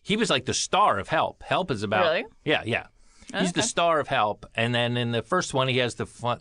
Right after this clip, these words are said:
Speaker 1: He has just a great funny scenes. And I mean, they're all funny in their own way, but he's definitely the funniest in Help
Speaker 2: Mm-hmm.
Speaker 1: and pretty funny in A Hard Day's Night. So already,
Speaker 2: Did
Speaker 1: I'm
Speaker 2: you
Speaker 1: like,
Speaker 2: see The Help?
Speaker 1: Yes, yes, I did.
Speaker 2: <laughs> Well, who was your favorite,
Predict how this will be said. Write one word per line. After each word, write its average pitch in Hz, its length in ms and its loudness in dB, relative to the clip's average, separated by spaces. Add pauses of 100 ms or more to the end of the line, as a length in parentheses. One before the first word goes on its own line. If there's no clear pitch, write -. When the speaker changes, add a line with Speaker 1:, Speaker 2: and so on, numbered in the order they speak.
Speaker 1:
He 120 140 -12
has 101 120 -6 (140)
just - 240 -10
a 90 80 -12 (380)
great 117 260 -4
funny 107 260 -2
scenes. 98 380 -6
And 101 100 -8
I - 120 -2
mean, 202 100 4
they're 196 140 2
all 147 100 2
funny 123 400 -2
in 107 80 -2
their 107 140 -2
own 107 120 -2
way, 104 200 -2
but 92 240 -4 (480)
he's 135 280 -2 (280)
definitely 139 480 0
the 113 80 -2
funniest 113 500 -2
in 107 80 -4
Help 104 400 0 (260)
Speaker 2:
Mm-hmm. 180 240 -4
Speaker 1:
and 123 440 0 (100)
pretty 135 200 0
funny 107 280 -2
in 98 80 -2
A - 40 0
Hard 98 140 0
Day's 95 220 -6
Night. - 240 -10 (380)
So 127 500 0
already, 147 480 2
Speaker 2:
Did 101 80 2
Speaker 1:
I'm 208 80 0
Speaker 2:
you 214 60 0
Speaker 1:
like, 208 100 0
Speaker 2:
see 214 200 -2
The 175 260 -4
Help? 214 340 -4 (1080)
Speaker 1:
Yes, 139 720 0 (480)
yes, - 200 -6
I 104 80 -2
did. 117 420 0
Speaker 2:
<laughs> - 380 -4
Well, 185 140 0
who 190 120 -2
was 180 140 -2
your 185 120 -2
favorite, 160 460 0